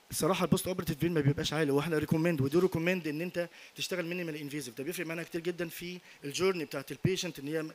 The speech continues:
ما، ما تطولش قوي ويروح البيشنت بسرعه، لا، لكن حتى لو هتشتغل مينيمال انفيزيف برضه ودي ريكومند ان احنا نستخدم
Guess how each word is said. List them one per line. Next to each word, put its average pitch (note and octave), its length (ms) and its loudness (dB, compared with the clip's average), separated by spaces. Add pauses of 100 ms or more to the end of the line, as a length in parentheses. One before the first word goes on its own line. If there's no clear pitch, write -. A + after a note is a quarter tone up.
(260)
ما، C#3 140 -6 (160)
ما D3 120 0
تطولش D#3+ 500 0
قوي F#3 400 -2
ويروح D3+ 420 0
البيشنت D3+ 400 -4 (580)
بسرعه، D3+ 560 -4
لا، D3 120 -6 (420)
لكن D#3 300 0
حتى B3+ 300 0
لو G#3 180 4
هتشتغل E3+ 480 -2
مينيمال F3+ 260 -2
انفيزيف E3 380 -4 (360)
برضه F#3+ 260 2
ودي E3+ 160 2
ريكومند F3 500 2 (300)
ان D3+ 100 0
احنا F3 180 0
نستخدم E3 500 0